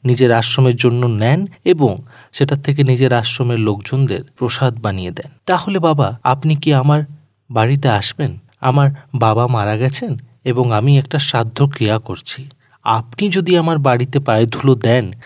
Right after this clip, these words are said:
এবং ওখানে গিয়ে যদি আপনি খাবার খান,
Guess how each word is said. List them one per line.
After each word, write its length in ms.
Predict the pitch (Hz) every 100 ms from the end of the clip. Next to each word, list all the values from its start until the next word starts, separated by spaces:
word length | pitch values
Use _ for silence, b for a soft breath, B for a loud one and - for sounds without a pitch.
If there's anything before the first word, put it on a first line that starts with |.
| B
এবং 360 | 160 151 110 87 - _ -
ওখানে 400 | 113 - 139 139
গিয়ে 220 | 139 139
যদি 260 | 131 123 131
আপনি 280 | 117 135
খাবার 400 | 123 - 107 117
খান, 480 | 127 - 127 127 98